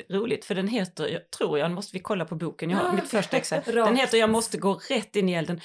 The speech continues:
Speaker 1: Och det där, du är inte ensam.
Speaker 2: Mm.
Speaker 1: Jag själv, det är ett citat, eh, och jag själv, eh, skrev, eh, plötsligt upptäckte jag i min romantext att nej, men det, ibland står det rätt in och ibland står det rakt in. Så jag var tvungen att gå
Speaker 2: <laughs>
Speaker 1: tillbaka till citatet.
Speaker 2: Aha.
Speaker 1: Och sen märker jag att andra på mitt förlag också säger rakt in. Så att det är något som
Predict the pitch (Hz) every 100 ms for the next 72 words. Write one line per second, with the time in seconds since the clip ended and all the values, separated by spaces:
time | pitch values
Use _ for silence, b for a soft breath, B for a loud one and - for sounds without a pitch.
0 | B - 202 233 220 190 - 170 180 196
1 | 214 190 208 - 156 185 330 294 226 190
2 | - - 160 269 143 B _ 190 214 185
3 | 208 202 156 170 - - - - 175 180
4 | B B - 196 185 160 - 208 156 147
5 | 135 156 156 156 - - - - 269 202
6 | 151 165 - 180 175 160 165 b b _
7 | _ _ _ 240 214 196 208 220 190 175
8 | 165 170 165 165 175 _ 180 170 190 -
9 | 180 - 165 202 185 156 175 165 - 185
10 | 214 208 - 175 165 165 165 - 170 165
11 | 147 277 269 208 214 254 254 240 208 196
12 | 190 208 202 196 285 269 254 285 233 190
13 | 175 220 220 190 214 196 185 214 190 170
14 | 180 165 180 175 - 214 226 139 165 -
15 | - - - 165 - - - 160 139 165
16 | 170 160 - 202 175 180 208 247 220 220
17 | 180 - 180 170